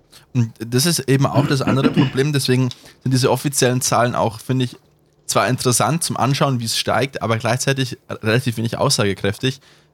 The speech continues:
Speaker 1: weil es halt relativ viele Leute haben.
Speaker 2: Ja, ja, richtig. Und ich finde es einerseits, klar, es ist eine Unverschämtheit, wenn man nicht getestet wird. Andererseits sind die Anzahl der Tests, die durchgeführt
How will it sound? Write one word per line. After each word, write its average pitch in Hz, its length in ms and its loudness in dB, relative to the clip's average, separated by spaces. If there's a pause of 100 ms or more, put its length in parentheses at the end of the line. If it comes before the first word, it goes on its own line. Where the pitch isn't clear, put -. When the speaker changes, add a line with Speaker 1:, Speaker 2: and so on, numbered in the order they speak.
Speaker 1:
weil 101 120 0
es 123 120 -2
halt 139 320 0
relativ 131 680 -2
viele 123 260 0
Leute 123 320 2
haben. 135 220 0 (760)
Speaker 2:
Ja, - 80 4
ja, 156 140 4
richtig. - 380 -2 (600)
Und 104 160 0
ich 123 120 6
finde 160 200 6
es - 80 2
einerseits, 139 640 4
klar, 127 180 4
es 113 100 4
ist 117 120 4
eine 123 100 6
Unverschämtheit, 127 560 6
wenn 123 100 6
man 123 80 8
nicht 120 160 4
getestet 113 480 2
wird. 151 320 6
Andererseits 131 640 6
sind 139 340 4
die 135 280 8 (1000)
Anzahl 127 480 6
der 117 180 4
Tests, 135 320 2
die 120 140 6
durchgeführt 131 720 4